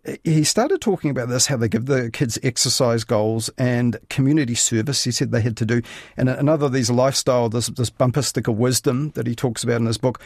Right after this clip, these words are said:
"Form good habits and become their slave." This is one of his mantras. And then this, this is a bit that was intriguing where Kim, uh,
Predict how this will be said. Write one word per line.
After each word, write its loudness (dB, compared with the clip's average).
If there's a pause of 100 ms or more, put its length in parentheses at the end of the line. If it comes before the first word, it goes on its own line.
"Form 2
good 0
habits 0
and 0
become 0
their 0
slave." 0
This -2
is -4
one 2
of -2
his -4
mantras. 0 (400)
And 4
then 4
this, 0
this 0
is 2
a 2
bit 0
that -4
was 0
intriguing 0
where 0
Kim, -2 (100)
uh, 0